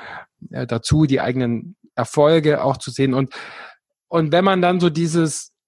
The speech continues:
Happy-Go-Lucky-Thema Glück so ein bisschen näher aufbrezelt, auf-, auflöst und, äh, auch mit Zahlen, Daten, Fakten, wie gesagt, äh, bestärken kann, dann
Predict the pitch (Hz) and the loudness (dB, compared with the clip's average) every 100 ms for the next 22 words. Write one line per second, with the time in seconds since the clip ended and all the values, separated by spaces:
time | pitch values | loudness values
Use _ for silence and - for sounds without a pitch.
0 | - 143 175 180 151 143 143 165 180 143 | -6 -4 0 2 2 2 2 0 -2 -2
1 | 156 156 156 139 131 - _ _ - 160 | -2 0 2 0 -2 -6 _ _ 0 4
2 | 170 220 - - _ _ _ - 160 147 | 4 2 -2 -14 _ _ _ -4 0 0
3 | 139 170 156 139 135 127 - 131 165 202 | -2 -4 -2 -2 0 0 0 2 2 2
4 | - _ _ - 151 156 175 - 185 175 | -4 _ _ -8 0 2 2 0 -2 -2
5 | 170 - 147 165 - - - 147 160 160 | -2 2 2 2 -4 -12 0 0 2 0
6 | 151 156 156 - - 117 135 131 123 - | 2 4 2 -2 -8 -2 0 0 -4 -10
7 | _ - - _ _ _ _ - - - | _ -20 -20 _ _ _ _ -16 -16 -4
8 | 135 139 139 139 131 - - - 139 135 | 2 2 2 0 0 -2 -10 -10 -2 -2
9 | - 123 _ 143 135 139 127 135 127 - | -2 -18 _ 0 2 2 2 0 -4 -4
10 | 196 196 175 170 143 151 160 - - - | -2 0 2 2 2 2 0 -4 -20 -20
11 | - _ _ 143 135 127 - 131 139 156 | -20 _ _ -6 -2 -2 0 0 0 -2
12 | 139 131 123 117 113 113 | -4 -4 -2 -2 -4 -6